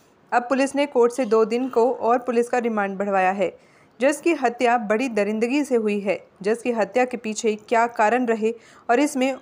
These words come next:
और कौन-कौन शामिल थे, इसके बारे में अंजलि से पूछताछ करने के लिए उसे तीन दिन का रिमांड लिया गया था, दो दिन और बढ़ाया गया। पुलिस उससे लगातार सख्ती से पूछताछ कर रही है। उधर जज की पोस्टमार्टम रिपोर्ट में गला दबाकर मारे जाने की पुष्टि के बाद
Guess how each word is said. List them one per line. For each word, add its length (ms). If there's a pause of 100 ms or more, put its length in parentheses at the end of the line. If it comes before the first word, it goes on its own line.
और 200
कौन-कौन 480
शामिल 460
थे, 120 (340)
इसके 260
बारे 240
में 120
अंजलि 300
से 140
पूछताछ 500
करने 320
के 120
लिए 120
उसे 200
तीन 420
दिन 240
का 160
रिमांड 420
लिया 280
गया 220
था, 240 (340)
दो 260
दिन 240 (140)
और 180
बढ़ाया 360
गया। 200 (640)
पुलिस 240
उससे 220
लगातार 400
सख्ती 420
से 180
पूछताछ 500
कर 160
रही 240
है। 200 (400)
उधर 340 (100)
जज 240
की 80
पोस्टमार्टम 580
रिपोर्ट 400
में 120
गला 160
दबाकर 440
मारे 260
जाने 260
की 140
पुष्टि 420
के 160
बाद 300